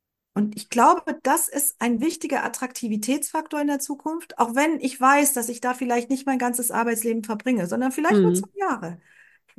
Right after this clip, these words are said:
Speaker 1: Aber es ist dieses, ich fühle mich gut aufgehoben und da ist ein
Speaker 2: Mhm.
Speaker 1: gutes Teamklima. Und ich weiß, wir sitzen jetzt hier alle in diesem Boot und dieses Boot, das muss sich jetzt hier auch in diesem, ähm,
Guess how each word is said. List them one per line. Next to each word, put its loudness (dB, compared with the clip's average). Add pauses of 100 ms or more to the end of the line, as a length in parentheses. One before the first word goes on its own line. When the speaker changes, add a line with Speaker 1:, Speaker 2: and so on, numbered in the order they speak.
(140)
Speaker 1:
Aber 4
es 0
ist -4
dieses, 0 (680)
ich -8
fühle 2
mich 2 (100)
gut -6
aufgehoben -2
und -6
da -6
ist -2
ein 4
Speaker 2:
Mhm. 6
Speaker 1:
gutes 2
Teamklima. 0 (520)
Und -2 (100)
ich -6
weiß, 4
wir 2
sitzen -2
jetzt 0
hier -2
alle 4
in 4
diesem -4
Boot 0
und -4
dieses -4
Boot, 2
das 2
muss 2
sich -6
jetzt -2
hier 0
auch 0
in -2
diesem, -2 (360)
ähm, -6